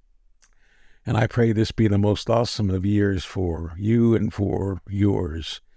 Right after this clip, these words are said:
May God bless us to the point of our becoming blessings to others, to share what God has shared with us,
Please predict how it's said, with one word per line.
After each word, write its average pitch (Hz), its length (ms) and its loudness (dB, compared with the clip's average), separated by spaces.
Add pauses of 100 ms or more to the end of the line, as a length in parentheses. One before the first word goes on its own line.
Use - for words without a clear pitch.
(400)
May 92 120 0
God 95 340 0
bless 107 320 2
us 87 160 -4
to 101 120 0
the 80 120 -4
point 107 420 -2
of 87 180 -4
our 90 200 0
becoming 95 560 0
blessings 101 640 -4
to - 220 -14
others, - 720 -6
to 78 120 -6
share 110 460 0
what 101 180 -4
God 98 240 -2
has 107 120 -2
shared 87 280 -6
with 80 140 -2
us, 110 260 0